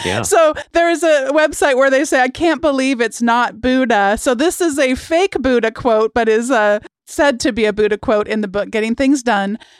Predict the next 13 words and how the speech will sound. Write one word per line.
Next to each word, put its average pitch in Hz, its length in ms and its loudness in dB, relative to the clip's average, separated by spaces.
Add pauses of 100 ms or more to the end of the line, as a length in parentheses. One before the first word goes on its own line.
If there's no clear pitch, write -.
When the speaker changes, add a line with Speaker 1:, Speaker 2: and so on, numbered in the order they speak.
Speaker 2:
"Your 254 280 0
work 254 460 -2
is 247 280 -2
to 233 240 -2
discover 233 680 -2
your 220 340 0
work 190 580 -4
and 214 220 -4
then 196 480 -2
with 196 300 -2
all 254 420 2
your 226 400 0
heart - 580 -4